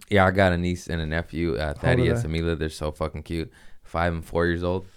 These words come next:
Speaker 2: And, and how often do you see them?
Speaker 1: Uh, weekly, if not more.
Speaker 2: That's nice.
Speaker 1: Oh, yeah, they're on the wall right there.
Speaker 2: Do they ever be saying crazy, deep shit to you? They don't even realize it?
Speaker 1: Sometimes, yeah.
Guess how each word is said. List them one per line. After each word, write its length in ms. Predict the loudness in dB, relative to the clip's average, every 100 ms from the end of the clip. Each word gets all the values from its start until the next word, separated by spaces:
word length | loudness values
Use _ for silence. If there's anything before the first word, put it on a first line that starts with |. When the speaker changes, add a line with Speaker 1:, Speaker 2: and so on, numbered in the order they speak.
| -20 -20 -20 -20 -12
Speaker 2:
And, 260 | -6 -6 -6
and 100 | -2
how 120 | 0 0
often 140 | -2
do 60 | -6
you 60 |
see 160 | -4 -4
them? 160 | -4 -8 -18 _ _ _ -4
Speaker 1:
Uh, 200 | 4 4
weekly, 460 | 6 2 0 0 2
if 160 | 2 0
not 200 | -4 -2
more. 380 | 0 0 -4 -12 _ _ -6
Speaker 2:
That's 240 | -6 -6
nice. 340 | -10 -10 -10 -2
Speaker 1:
Oh, 60 | 0
yeah, 200 | 2 2
they're 140 | 2
on 180 | 2 0
the 120 | -2
wall 280 | -2 -2 0
right 200 | -2 -4
there. 220 | -8 -10 -14 _ _ -20 -8
Speaker 2:
Do 80 | 2
they 100 | 4
ever 140 | 4
be 100 | 2
saying 280 | 2 2 2
crazy, 340 | 0 0 0 -2
deep 220 | -2 -4
shit 240 | -4 -4
to 100 | -2
you? 80 | -2
They 80 | 0
don't 120 | -2
even 140 | -4 -4
realize 340 | -2 -2 -4
it? 140 | -6 -10 _
Speaker 1:
Sometimes, 580 | 0 0 2 2 2 4
yeah. 260 | 4 4